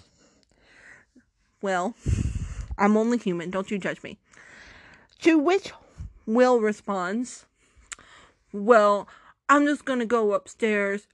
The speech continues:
and I'm gonna take a shower and then I'm gonna lay in the bed. And then when you're ready for dinner, I'll come make it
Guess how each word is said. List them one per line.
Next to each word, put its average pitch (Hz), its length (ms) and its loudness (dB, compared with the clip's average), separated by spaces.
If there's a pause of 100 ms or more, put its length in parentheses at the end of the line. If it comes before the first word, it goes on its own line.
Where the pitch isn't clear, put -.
and 220 140 -4
I'm 233 80 0
gonna 240 120 0
take 233 280 -6
a 214 40 -8
shower 196 680 2 (400)
and 220 160 4
then 220 100 2
I'm 254 140 0
gonna 254 160 0
lay 226 260 0
in 220 140 0
the 208 60 -2
bed. 196 540 -2 (400)
And 233 220 2
then 247 360 2
when 220 180 2
you're 247 120 2
ready 202 280 0
for 214 160 -6
dinner, 208 460 -2
I'll 208 100 -4
come 208 360 -2
make 196 260 -2
it 190 200 -6